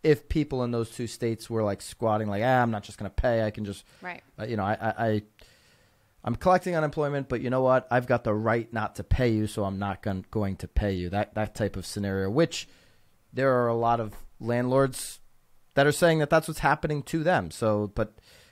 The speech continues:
Speaker 1: but the data is not showing that in those two particular states or, or this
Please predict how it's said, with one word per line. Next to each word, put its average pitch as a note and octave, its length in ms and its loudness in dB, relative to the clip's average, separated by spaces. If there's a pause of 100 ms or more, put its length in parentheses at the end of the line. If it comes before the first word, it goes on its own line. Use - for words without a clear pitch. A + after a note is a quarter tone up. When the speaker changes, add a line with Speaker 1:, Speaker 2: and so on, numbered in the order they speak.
(140)
Speaker 1:
but B2+ 320 -2
the C3+ 100 4
data D3 340 6
is A#2 160 4
not A#2 180 0
showing A#2 320 2
that G#2+ 180 0
in A2 100 -2
those G#2+ 200 0
two A2 120 -4
particular G#2 380 -4
states A2+ 300 -2
or, G#2 120 0
or A2 180 -2
this G2 320 -6